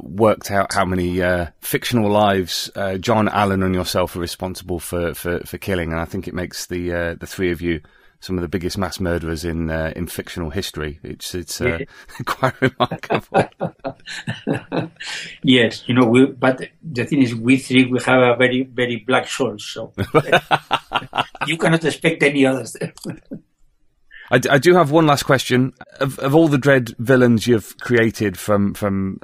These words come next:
Speaker 1: Precious Leglock to War Marshal Kazan and Sabat and all the other stories that you've done for, for Judge Dredd,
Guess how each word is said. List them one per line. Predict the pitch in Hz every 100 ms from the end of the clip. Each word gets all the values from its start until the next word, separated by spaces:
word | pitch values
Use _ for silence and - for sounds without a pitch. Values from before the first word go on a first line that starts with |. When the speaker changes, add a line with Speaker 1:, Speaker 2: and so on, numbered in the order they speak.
| - - -
Speaker 1:
Precious | 131 117 117 - - -
Leglock | 120 117 110 110 - -
to | - 107 98
War | 98 113 113
Marshal | 110 107 104 110 98
Kazan | - 107 92 110 113 110 110 110 110
and | 98 98 95
Sabat | - 107 107 110 113 - -
and | - 104 104 -
all | 143
the | 131
other | 131 120
stories | - 107 98
that | 90
you've | 92
done | 98
for, | 92 98 92
for | 101
Judge | 101 98
Dredd, | - 90